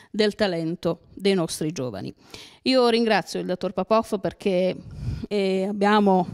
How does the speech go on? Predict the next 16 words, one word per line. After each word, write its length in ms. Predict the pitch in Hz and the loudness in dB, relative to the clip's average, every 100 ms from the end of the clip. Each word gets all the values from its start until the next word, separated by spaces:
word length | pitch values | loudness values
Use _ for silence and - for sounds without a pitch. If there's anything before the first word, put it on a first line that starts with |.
| - - | -12 -2
parlato 420 | 202 214 220 190 | 0 2 2 2
prima 240 | 190 196 | 2 2
di 80 | 185 | 2
iniziare 420 | 185 180 190 190 | 2 0 0 0
questa 260 | 180 185 208 | 0 -2 0
intervista 600 | 214 262 190 170 - 190 - - - - - | 0 0 0 -2 -2 -4 -6 -18 -20 -20 -20
e 280 | - 214 214 | -2 2 2
il 140 | 220 214 | 0 -2
progetto 840 | 220 214 185 170 - - 185 - | -2 0 0 0 -2 -2 -2 -2
è 200 | - 190 - | -4 -4 -4
veramente 640 | 190 180 190 220 196 190 | -6 -2 0 0 0 -2
molto 380 | 180 175 - 175 | -4 -4 -8 -10
accattivante, 720 | - 170 - 185 160 151 - | -10 -12 -6 -4 -4 -6 -6
molto 280 | 226 190 - | -6 -6 -4
intrigante 600 | 175 170 170 185 202 190 | -4 -4 -4 -4 -4 -4
perché 460 | 170 175 - 170 | -4 -4 -2 -2